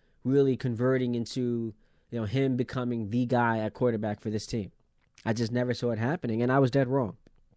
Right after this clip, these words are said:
Because this year, nine turnovers, including the playoffs, had them as a, a, as the sixth seed in a year where they weren't expected to do much of anything.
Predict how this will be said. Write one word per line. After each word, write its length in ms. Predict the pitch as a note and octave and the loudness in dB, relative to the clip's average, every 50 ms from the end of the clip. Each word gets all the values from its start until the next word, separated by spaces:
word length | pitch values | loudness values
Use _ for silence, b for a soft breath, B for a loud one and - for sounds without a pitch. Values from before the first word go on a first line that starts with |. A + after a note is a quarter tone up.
| _ _ _ _ _ _ - - | _ _ _ _ _ _ -14 -10
Because 240 | - G#2+ - B2 G#2 | -8 -2 -2 -2 2
this 220 | A2 C3 C#3 - - | 4 4 4 4 0
year, 260 | E3+ F#3+ F#3 G3+ G3 b b b b b b b b b b b _ _ _ _ _ _ | -2 -2 -2 -4 -8 b b b b b b b b b b b _ _ _ _ _ _
nine 360 | - A2 B2+ C#3+ E3+ G3 G3+ G3+ | -4 0 2 2 4 4 2 4
turnovers, 840 | - F3 F3+ F#3+ G3+ G3 G3+ G3+ F#3+ G3+ G#3 G3+ G3 - - - - _ _ _ | 4 4 6 6 6 4 4 4 4 2 2 0 0 -4 -12 -16 -20 _ _ _
including 320 | - B2+ A#2+ D3+ D#3+ E3+ E3+ | -6 -4 0 2 2 4 4
the 80 | E3+ | 2
playoffs, 600 | D#3 D#3 D#3+ E3+ E3+ F3 F#3 F3+ F3+ - - - - _ _ _ _ _ _ _ _ _ _ _ _ _ _ _ _ _ _ _ _ _ _ _ _ | 2 2 2 2 4 4 2 0 -4 -6 -12 -18 -20 _ _ _ _ _ _ _ _ _ _ _ _ _ _ _ _ _ _ _ _ _ _ _ _
had 240 | - C#3 D3 D#3 D3+ | 2 2 2 4 4
them 240 | D#3 D#3+ D#3+ D#3+ D3+ | 4 2 2 0 -4
as 560 | - D3+ C#3+ C#3 C3+ C3 C3 C3 B2 - - | -6 -6 -6 -4 -4 -4 -4 -4 -6 -8 -10
a, 240 | - G#2+ B2 A#2 G#2+ - | -10 -8 -8 -8 -8 -8
a, 280 | - A2+ A2+ A2 A2 - | -8 -8 -6 -6 -8 -8
as 220 | - A2+ A2+ A2 | -8 -8 -8 -8
the 100 | G2+ G#2+ | -8 -8
sixth 380 | G#2 - - - F3 E3+ - - | -10 -10 -4 -4 -4 -4 -4 -6
seed 380 | - F3 F3+ F#3 G3 G#3 F#3+ - _ _ _ _ _ _ - | -4 -2 -2 -2 -4 -6 -10 -12 _ _ _ _ _ _ -4
in 120 | - B2+ | 0 0
a 40 | B2+ | 2
year 260 | B2+ B2+ C#3+ D#3 E3 | 4 4 4 4 4
where 140 | D#3+ C#3+ A#2+ | 4 4 2
they 160 | G#2 B2+ D3 | 4 2 2
weren't 200 | D#3+ E3 D#3+ D#3+ | 4 2 2 0
expected 420 | D3+ - - - D#3+ D3+ - C#3+ B2+ | 0 -2 -2 -2 -4 -2 -2 -6 -6
to 80 | - B2 | -4 0
do 120 | C3+ C#3+ | 2 2
much 280 | C#3 C3 C#3 C#3+ - - | 2 2 0 -2 -2 -6
of 200 | - G#2 G2 G2+ | -8 -6 -2 -2
anything. 520 | A#2+ C#3 E3 E3+ - F#3+ G3 G3+ G#3 G3 | 0 0 0 0 0 -2 -2 -4 -6 -10